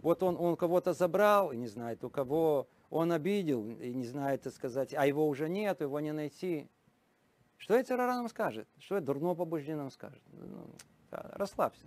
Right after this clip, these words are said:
Ну, ну, ну, ты же, ну, ну, ну, куда тебе? Ну, что ты? Ну, ну, ну. Ты же понимаешь, что это <laughs> невозможно сделать чего. Ты понимаешь, что его уже нету. Ты понимаешь, что он,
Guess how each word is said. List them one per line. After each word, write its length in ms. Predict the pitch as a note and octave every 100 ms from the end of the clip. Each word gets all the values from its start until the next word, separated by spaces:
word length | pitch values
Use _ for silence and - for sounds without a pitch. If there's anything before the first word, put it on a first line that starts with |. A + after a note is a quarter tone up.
| -
Ну, 120 | A3+ - -
ну, 120 | - -
ну, 180 | G3 F#3+
ты 60 | -
же, 100 | F#3
ну, 160 | F#3 F3+ G3+
ну, 60 | A3
ну, 100 | A3+
куда 240 | A3+ G3
тебе? 160 | C#3+ C3
Ну, 100 | D#3
что 200 | D#3 F#3+
ты? 120 | D3
Ну, 140 | C3+
ну, 140 | C#3 D3
ну. 140 | C#3 - _
Ты 80 | E3
же 60 | C#3+
понимаешь, 380 | G3 G#3+ A#3
что 100 | -
это 120 | D3+ F#3+
<laughs> 0 |
невозможно 600 | F3 F#3+ E3 A3 G3+ F#3+
сделать 380 | D#3 F3 D#3+ D3+
чего. 240 | C3 A#2+
Ты 80 | B2+
понимаешь, 320 | D3 F3 G3+
что 180 | G3+ E3 - - -
его 180 | C#3 E3+
уже 240 | F3 E3
нету. 360 | D3+ A#2+ - A2+
Ты 100 | C3
понимаешь, 420 | D#3 E3+ G#3 G3
что 180 | - F3
он, 140 | E3